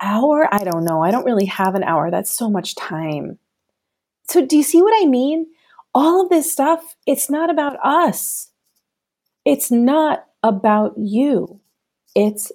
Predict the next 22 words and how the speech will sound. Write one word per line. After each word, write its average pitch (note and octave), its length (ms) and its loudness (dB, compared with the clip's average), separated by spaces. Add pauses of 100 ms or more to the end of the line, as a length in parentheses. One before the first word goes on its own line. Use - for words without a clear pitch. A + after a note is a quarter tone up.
about F#3+ 440 0 (180)
them. D3 420 -4 (920)
If G#3 100 -12
you B3 140 0
can C4+ 160 -2
ask G3 360 -4
yourself, - 440 -4
"What's - 240 -2
the G3+ 120 0
gift F3+ 360 -2
here D#3+ 260 0
for D#3 180 -4
me?" D3+ 340 -8 (680)
If - 140 -6
you A3+ 160 2
can A#3+ 220 -2
just A3 200 0
know G3+ 760 2
your G3+ 280 0
value F3 680 0 (100)
and F#3 180 -2
show F#3+ 640 2